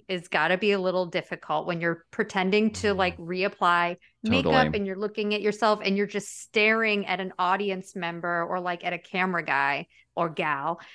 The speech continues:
Speaker 1: And I feel like that's gonna be hard, but these two
Speaker 2: I'd
Speaker 1: women
Speaker 2: be
Speaker 1: are
Speaker 2: so
Speaker 1: pros.
Speaker 2: good at it. I'd be so good at it because I'm already blind when I'm doing makeup. Like, literally, there are times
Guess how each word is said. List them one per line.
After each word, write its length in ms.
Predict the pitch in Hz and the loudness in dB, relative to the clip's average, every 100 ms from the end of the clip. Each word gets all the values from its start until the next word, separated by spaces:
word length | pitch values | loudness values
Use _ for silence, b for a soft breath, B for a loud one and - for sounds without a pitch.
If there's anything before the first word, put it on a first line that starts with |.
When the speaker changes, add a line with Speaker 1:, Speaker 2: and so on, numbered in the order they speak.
| 226 - | -14 -2
Speaker 1:
And 460 | 185 180 180 185 | 2 2 2 0
I 140 | - 190 | 0 0
feel 180 | 208 190 | 2 2
like 160 | 180 | 2
that's 160 | 175 165 | 0 -2
gonna 200 | 180 165 | -4 -4
be 280 | 170 165 175 | -4 -6 -8
hard, 400 | 170 170 165 165 | -2 0 0 -2
but 140 | 180 | -4
these 180 | 175 165 | -4 -2
two 80 | 131 | 2
Speaker 2:
I'd 60 | 175 | 2
Speaker 1:
women 180 | 180 | 2
Speaker 2:
be 40 | 175 | 2
Speaker 1:
are 80 | 170 | 0
Speaker 2:
so 160 | - 202 175 | 4 4 4
Speaker 1:
pros. 100 | 170 | 0
Speaker 2:
good 100 | 113 | 0
at 200 | 107 101 | -4 -4
it. 380 | 101 - - - _ | -8 -12 -20 -20 _
I'd 140 | - 117 | -12 -8
be 120 | 123 | -8
so 260 | - 131 123 | -8 -8 -8
good 180 | 120 | -8
at 140 | 113 113 | -6 -8
it 100 | 117 | -8
because 220 | 117 113 | -8 -6
I'm 100 | 113 107 | -6 -4
already 380 | 110 110 110 107 | -6 -6 -8 -8
blind 480 | 101 95 98 107 | -8 -8 -8 -8
when 120 | 107 107 | -10 -8
I'm 120 | 110 | -8
doing 260 | 110 110 | -8 -8
makeup. 340 | 110 110 117 117 | -6 -8 -8 -8
Like, 160 | 113 | -8
literally, 380 | - 120 139 127 | -6 -4 0 -2
there 140 | 110 107 | -2 -6
are 20 | |
times 400 | - 117 117 | -4 -2 -2